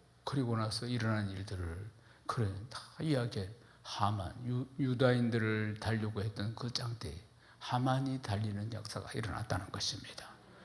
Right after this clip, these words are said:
사랑하는 여러분, 때로는 금식하십시오. 좀 수척한 모습으로 하나님 앞에. 기도 응답이 잘 안 됩니까? 약간 수척한 모습으로 하나님의 마음을 움직여 보십시오.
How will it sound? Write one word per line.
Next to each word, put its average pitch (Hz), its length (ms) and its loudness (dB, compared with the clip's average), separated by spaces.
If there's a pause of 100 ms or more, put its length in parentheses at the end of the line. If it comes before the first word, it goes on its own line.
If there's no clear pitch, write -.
(420)
사랑하는 - 500 -6
여러분, - 440 -10 (140)
때로는 - 480 -8
금식하십시오. - 920 -6 (1160)
좀 98 300 4
수척한 127 680 2
모습으로 - 640 -2
하나님 95 520 6
앞에. - 380 -4
기도 131 300 6
응답이 117 300 6
잘 101 160 4
안 98 180 0
됩니까? 98 720 0 (600)
약간 - 400 2
수척한 151 760 0
모습으로 - 520 -4 (880)
하나님의 98 480 4
마음을 110 480 8
움직여 139 380 4
보십시오. - 580 -2